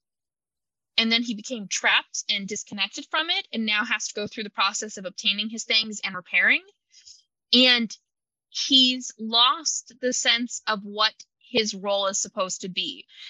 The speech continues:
And the reason we can look at this is 'cause we start to meet other secondary characters that start to show us his previous explorations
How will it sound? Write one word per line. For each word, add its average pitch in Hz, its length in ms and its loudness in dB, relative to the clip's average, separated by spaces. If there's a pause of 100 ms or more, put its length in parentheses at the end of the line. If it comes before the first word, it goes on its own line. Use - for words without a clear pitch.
(140)
And 220 100 4
the 226 80 4
reason 285 280 2
we 233 160 0
can 240 180 -4
look 254 140 -2
at 240 100 -8
this 220 180 -2
is 208 120 -4
'cause 220 160 -8
we 214 80 -4
start - 400 2
to 285 100 0
meet 247 280 0 (240)
other 226 280 2
secondary 220 640 -2
characters 294 1000 -4 (720)
that 226 340 4
start 220 320 0
to - 60 0
show 226 280 0
us 220 460 -6
his 208 840 0 (800)
previous 311 760 2
explorations 233 1160 -2